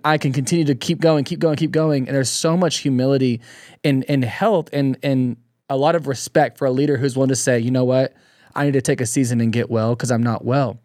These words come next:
And so to translate that over to other people's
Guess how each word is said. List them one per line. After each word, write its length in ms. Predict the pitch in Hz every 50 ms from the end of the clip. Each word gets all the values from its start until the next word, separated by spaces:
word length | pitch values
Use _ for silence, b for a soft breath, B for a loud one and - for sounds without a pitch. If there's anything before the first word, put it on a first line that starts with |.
| B B B B B B B
And 120 | 151 139
so 180 | - 175 151 139
to 120 | - 151
translate 520 | - - 202 208 208 185 190 156 - -
that 200 | - 160 147 - -
over 180 | 156 147 143
to 160 | 139 135 123 139
other 160 | 143 151 147
people's 640 | - - 131 120 - 127 123 117 107 - - -